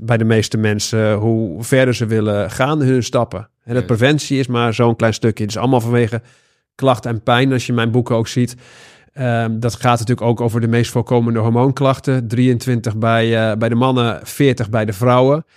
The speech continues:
Speaker 2: Ja.
Speaker 1: En mensen die uiteindelijk bij, in de fuik van de hormoonfactor terechtkomen via Google, die zijn op zoek naar klacht.
Speaker 2: Ja, ja, precies. Ja, en dan is het eigenlijk al een beetje te laat. Maar goed, het is goed om, om dan te beginnen.
Speaker 1: Ja, want je kunt nog heel veel herstellen,
Speaker 2: Ja.
Speaker 1: gelukkig.
Speaker 2: Ja, precies. Het is nooit echt te laat natuurlijk. Maar het is,
Speaker 1: Nee.
Speaker 2: het is zonde voor die mensen eigenlijk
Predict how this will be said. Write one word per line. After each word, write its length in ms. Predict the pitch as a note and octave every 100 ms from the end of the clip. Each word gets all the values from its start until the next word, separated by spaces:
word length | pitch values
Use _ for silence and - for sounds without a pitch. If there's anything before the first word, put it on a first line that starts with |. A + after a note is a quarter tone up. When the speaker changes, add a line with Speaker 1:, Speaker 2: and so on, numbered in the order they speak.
| -
Speaker 2:
Ja. 180 | G2 - -
Speaker 1:
En 220 | A#2 A2+
mensen 420 | A#2 A#2+ - A#2+
die 200 | A#2 A#2
uiteindelijk 540 | G#2+ B2+ B2+ A#2+ A2+
bij, 120 | G#2+ -
in 200 | C3 B2+
de 100 | A#2+
fuik 280 | - D#3 D#3
van 160 | D#3+
de 60 | C3
hormoonfactor 460 | C3 D#3 C#3 F3
terechtkomen 640 | - D#3 D3+ - D3+ C#3+ D3
via 200 | C#3+ C3+
Google, 360 | B2+ D#3 D3 C#3
die 100 | C#3
zijn 180 | C3 B2+
op 100 | A2+
zoek 180 | C3+
naar 160 | A#2+ G#2+
klacht. 480 | - G2+ F2 - - _ _ _ _ _ _ _
Speaker 2:
Ja, 220 | A#2 -
ja, 260 | G#2+ G#2+ G2
precies. 560 | - - A2 F2+ - -
Ja, 220 | G#2+ G2+
en 100 | G2
dan 280 | G2+ G2+ G#2+
is 100 | G#2
het 80 |
eigenlijk 300 | A2+ A2 G#2+
al 60 | A2
een 60 | G2+
beetje 220 | G2 F2+
te 100 | F#2+
laat. 400 | F2+ F#2+ C3 -
Maar 140 | A2+ G#2+
goed, 180 | A2
het 120 | G#2 G2+
is 140 | G#2+
goed 220 | - C3+
om, 240 | B2 B2 B2+
om 220 | C3+ A#2+
dan 240 | C3 B2
te 80 | A#2+
beginnen. 420 | A#2 B2 A#2 G2
Speaker 1:
Ja, 220 | A#2+ B2
want 120 | A#2+ A#2
je 80 |
kunt 160 | A#2 B2+
nog 120 | A#2
heel 140 | G#2+ A#2+
veel 100 | A2+
herstellen, 440 | A2 - B2+ A#2
Speaker 2:
Ja. 60 | G2+
Speaker 1:
gelukkig. 440 | A2 G#2 G#2+ - -
Speaker 2:
Ja, 260 | G2+ - _
precies. 280 | F#2 G2+
Het 120 | F2 F2
is 120 | G2
nooit 280 | G#2 G#2+ G2
echt 220 | A2 -
te 80 | A2
laat 240 | G#2 A2
natuurlijk. 420 | G#2 A2 G#2+ A2+
Maar 80 | G2+
het 100 | F#2+
is, 80 | -
Speaker 1:
Nee. 100 | A2
Speaker 2:
het 80 | -
is 100 | F#2+
zonde 300 | A2 G#2 G2
voor 220 | - G#2
die 100 | F#2+
mensen 320 | G2 G2 -
eigenlijk 460 | F#2+ G2 G#2 G2+